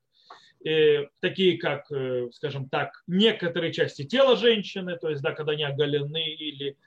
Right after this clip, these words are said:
скажем так, обтянуты, и, э, человек их наблюдает.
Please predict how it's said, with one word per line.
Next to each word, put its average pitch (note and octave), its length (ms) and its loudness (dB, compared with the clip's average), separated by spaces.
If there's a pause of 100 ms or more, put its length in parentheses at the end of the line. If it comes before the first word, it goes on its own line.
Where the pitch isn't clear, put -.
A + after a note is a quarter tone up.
скажем C#3 320 -6
так, D#3 240 -2
обтянуты, D#3+ 580 -2
и, C#3 360 -8
э, E3 260 -6
человек D#3 320 0
их - 80 -20
наблюдает. F3 600 0